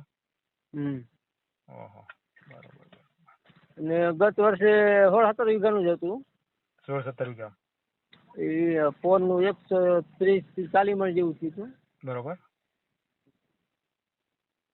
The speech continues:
Speaker 2: ના વગર શું લાગે, વધશે કે ઘટશે ઉત્પાદન?
Speaker 1: ઉતારામાં ઘટશે. હું
Speaker 2: ઉતારો ઘટશે એમ ને? હા, પેલી કઈ કેવું હતું વાતાવરણ, કેવા ભાવ મળ્યા હતા?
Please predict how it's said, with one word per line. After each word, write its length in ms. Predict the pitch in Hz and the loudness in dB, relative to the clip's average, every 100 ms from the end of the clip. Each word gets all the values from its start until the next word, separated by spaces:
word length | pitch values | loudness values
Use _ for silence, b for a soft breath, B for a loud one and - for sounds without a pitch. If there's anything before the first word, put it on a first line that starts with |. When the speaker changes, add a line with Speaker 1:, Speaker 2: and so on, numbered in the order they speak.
| _ _ _ _ _ | _ _ _ _ _
Speaker 2:
ના 180 | 135 139 | -2 -2
વગર 160 | 143 156 | 0 -4
શું 140 | 175 | 0
લાગે, 200 | 156 135 | 2 2
વધશે 340 | 127 127 - 165 | 0 -2 -2 -2
કે 120 | 156 | -2
ઘટશે 400 | 135 - 175 127 | -4 -2 -2 -2
ઉત્પાદન? 420 | 156 131 135 123 113 _ _ _ _ - - | -12 -6 -4 -4 -10 _ _ _ _ -18 -10
Speaker 1:
ઉતારામાં 520 | 170 214 208 208 208 | -4 0 2 2 0
ઘટશે. 380 | 175 196 - 165 | -2 -4 -2 -4
હું 300 | 143 139 131 _ | -2 -8 -14 _
Speaker 2:
ઉતારો 280 | 147 135 147 | -10 -2 0
ઘટશે 240 | 135 120 135 | 0 -2 -4
એમ 140 | 135 | -4
ને? 160 | 180 107 _ _ _ _ _ _ 139 _ _ _ - _ _ _ | -8 -14 _ _ _ _ _ _ _ _ _ _ -20 _ _ _
હા, 80 | 131 | -12
પેલી 200 | 120 156 | -8 -6
કઈ 120 | 180 | -4
કેવું 180 | 185 185 | -2 -2
હતું 120 | 165 | 0
વાતાવરણ, 460 | 139 131 139 143 143 | 0 4 4 2 -2
કેવા 260 | 143 170 | 0 2
ભાવ 180 | 151 139 | 6 6
મળ્યા 200 | 139 131 | 6 -2
હતા? 400 | 131 156 - - | -2 -6 -10 -20